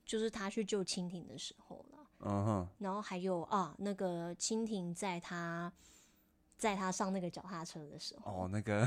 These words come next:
Speaker 2: <laughs> 有了装螺旋桨的脚踏车。
Speaker 1: 对，因为他，因为蜻蜓说他也想飞嘛。
Speaker 2: 哦。
Speaker 1: 对啊，就是说做一个，做一个能够飞起来的脚踏车。
Speaker 2: 嗯。
Speaker 1: 就那个会，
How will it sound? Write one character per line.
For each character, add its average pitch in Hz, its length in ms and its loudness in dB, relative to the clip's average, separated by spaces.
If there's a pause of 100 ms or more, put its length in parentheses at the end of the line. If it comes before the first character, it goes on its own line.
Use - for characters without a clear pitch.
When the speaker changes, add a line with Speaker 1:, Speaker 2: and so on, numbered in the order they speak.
Speaker 2:
<laughs> 147 80 12
有 120 240 8
了 117 120 4
装 127 260 6
螺 120 140 6
旋 113 200 2
桨 95 180 -4
的 101 100 0
脚 95 180 -4
踏 101 180 -2
车。 - 300 -4 (140)
Speaker 1:
对， 190 220 6 (340)
因 285 100 8
为 294 120 12
他， 254 320 6 (140)
因 262 140 4
为 277 100 12
蜻 240 180 6
蜓 220 160 6
说 202 120 2
他 208 160 2
也 185 120 4
想 156 220 -2
飞 170 320 -4
嘛。 165 240 -10 (160)
Speaker 2:
哦。 175 400 -2
Speaker 1:
对 208 220 4
啊， - 260 -2 (400)
就 196 120 -2
是 190 60 2
说 196 140 6
做 196 280 4
一 170 60 2
个， 160 480 -4 (580)
做 214 180 6
一 196 40 4
个 190 120 6
能 180 120 2
够 202 140 4
飞 190 200 2
起 185 140 0
来 160 60 -2
的 156 120 -6
脚 156 160 -8
踏 175 220 -6
车。 - 200 -4 (260)
Speaker 2:
嗯。 92 280 -2 (140)
Speaker 1:
就 339 160 2
那 311 200 6
个 208 220 4 (140)
会， 247 460 6